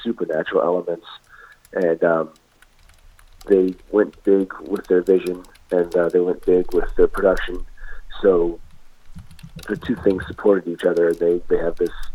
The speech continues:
unique product now at the end of it. And I think a lot of people fall short when they're trying to do that. And, um, it's, uh, sometimes the vision falls short, sometimes the production falls short, and the execution falls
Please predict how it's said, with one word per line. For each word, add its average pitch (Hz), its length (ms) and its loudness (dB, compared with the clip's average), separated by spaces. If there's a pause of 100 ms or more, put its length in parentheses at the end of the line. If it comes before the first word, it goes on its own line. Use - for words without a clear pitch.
(140)
unique 90 280 -4
product 87 400 0
now 82 180 -2
at 76 100 -8
the 85 120 -4
end 80 80 -8
of - 80 -10
it. - 100 -8 (500)
And 98 220 2
I 87 60 2
think - 180 0
a 98 40 4
lot 90 220 6
of - 80 -4
people 85 520 0
fall 87 200 4 (100)
short 90 320 2
when 90 140 -2
they're 82 140 0
trying 87 280 -2
to - 60 -14
do 82 140 -8
that. 78 200 -8 (560)
And, 85 200 0
um, 80 280 -4 (240)
it's, - 240 -6
uh, 80 380 0 (920)
sometimes 90 420 -4
the 90 40 -14
vision 90 380 -2
falls 87 260 2
short, 92 260 2
sometimes 90 420 -2 (140)
the - 60 0
production 87 460 0
falls 90 260 2 (100)
short, 90 260 2
and - 120 -4
the 85 80 0
execution - 460 -2 (120)
falls 82 200 0